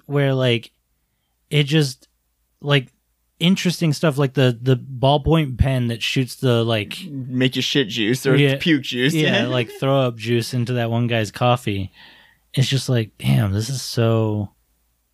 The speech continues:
Speaker 2: I mean, yes, talking about easier ways to have gotten that done, couldn't they have just given that guy, like, a sleeping agent and knowing that he would have had enough time to get back to work and then just, like, passed out at his station, and then they wouldn't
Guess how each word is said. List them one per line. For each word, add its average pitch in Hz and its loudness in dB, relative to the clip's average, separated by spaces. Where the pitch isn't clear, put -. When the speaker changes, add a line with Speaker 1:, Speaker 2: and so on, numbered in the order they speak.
Speaker 2:
I 190 4
mean, 202 2
yes, 170 0
talking 208 0
about 175 2
easier 151 4
ways 139 4
to - 2
have 120 0
gotten 131 2
that 123 2
done, 135 2
couldn't 165 0
they 160 2
have 160 2
just 135 0
given 131 2
that 131 2
guy, 127 4
like, 127 2
a 117 0
sleeping 131 -2
agent 156 0
and 127 2
knowing 131 2
that 131 2
he 147 2
would 131 2
have 123 -2
had 131 2
enough 127 0
time 139 0
to 135 0
get 120 0
back 123 0
to 147 0
work 117 0
and 127 0
then 131 2
just, 123 0
like, 117 -2
passed - -4
out 127 0
at 135 2
his 123 -2
station, 135 0
and 147 2
then 139 0
they 143 2
wouldn't 147 0